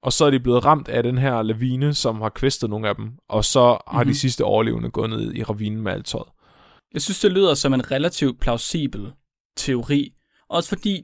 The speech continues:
Speaker 2: det ikke, der, nogle konspirationsteorier har en tendens til at gribe efter alle de mønstre, de kan finde. Så de vil prøve at sætte sammen,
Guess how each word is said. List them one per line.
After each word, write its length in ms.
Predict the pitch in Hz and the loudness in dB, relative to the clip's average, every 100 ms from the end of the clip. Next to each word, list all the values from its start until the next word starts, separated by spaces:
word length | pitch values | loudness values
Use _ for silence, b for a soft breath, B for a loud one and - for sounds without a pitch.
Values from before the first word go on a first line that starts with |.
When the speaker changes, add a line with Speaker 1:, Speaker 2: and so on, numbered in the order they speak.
| - | -2
Speaker 2:
det 80 | |
ikke, 340 | 175 170 180 175 - 147 | 0 0 0 0 -2 -6
der, 100 | 131 | -2
nogle 220 | 165 165 | 0 -2
konspirationsteorier 840 | - 156 151 139 185 139 131 117 | 0 0 2 2 2 0 0 0
har 100 | 143 | 2
en 60 | 127 | -2
tendens 340 | - 135 127 | 0 0 0
til 200 | - 117 - | -2 -4 -4
at 100 | - | -6
gribe 440 | 135 131 127 151 | -2 0 2 0
efter 200 | 120 - | -2 -4
alle 180 | - 131 | -2 0
de 100 | 123 | 0
mønstre, 360 | 117 120 - 120 | 0 -2 -2 -6
de 80 | |
kan 100 | - | -6
finde. 280 | - 101 107 - _ _ _ _ _ _ | -10 -8 -10 -14 _ _ _ _ _ _
Så 120 | - 127 | -12 -2
de 180 | 135 | 0
vil 320 | 127 127 113 50 - - | 2 2 0 -6 -14 0
prøve 400 | - 143 139 147 | 2 6 6 6
at 60 | 135 | 4
sætte 220 | - - | -2 -2
sammen, 440 | - 151 98 95 | 0 0 0 -6